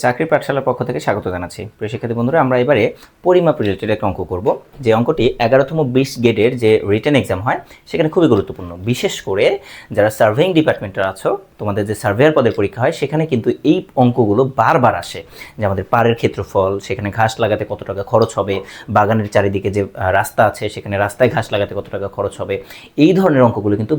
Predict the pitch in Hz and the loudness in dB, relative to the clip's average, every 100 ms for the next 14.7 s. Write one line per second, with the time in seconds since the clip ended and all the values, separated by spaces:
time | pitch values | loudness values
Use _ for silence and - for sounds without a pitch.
0 | 127 117 117 107 - 95 - 90 - - | 0 0 2 0 -2 -6 -6 -8 -8 -14
1 | - - - 135 - 151 123 113 113 113 | -14 -8 -2 -2 0 0 2 0 -2 -4
2 | 101 127 101 92 98 110 95 95 87 - | 0 2 0 -2 -4 -4 -4 -8 -14 -16
3 | - - - - - 123 143 160 175 185 | -18 -20 -20 -16 0 2 4 6 6 4
4 | 196 175 151 147 143 208 180 151 147 - | 2 4 6 4 2 -2 0 0 0 -4
5 | 117 110 143 156 202 190 170 131 117 110 | -2 0 2 2 2 2 2 4 4 4
6 | 160 208 - - - 120 123 127 190 190 | 2 0 -10 -18 -2 2 2 4 4 6
7 | 156 151 160 131 - 175 - 120 113 113 | 4 2 2 0 2 -2 2 2 2 2
8 | 156 151 113 98 110 143 147 170 175 156 | 0 0 0 0 -2 -2 4 4 4 0
9 | 120 104 - 107 - 131 135 - 95 98 | 0 -2 -4 -6 -2 0 0 0 -4 -4
10 | - - 107 107 117 135 143 139 135 147 | -12 -4 0 2 2 2 0 0 -2 -6
11 | 175 170 190 160 120 110 104 107 156 - | -4 0 4 4 2 -2 -4 -2 -6 -8
12 | - - - 143 170 170 180 190 175 165 | -20 -12 0 0 0 -4 0 2 2 2
13 | 151 139 131 131 127 120 - 131 110 101 | 2 2 2 0 -2 -6 -4 -4 2 2
14 | 98 120 104 - 95 90 151 | 4 2 0 -2 -6 -2 -2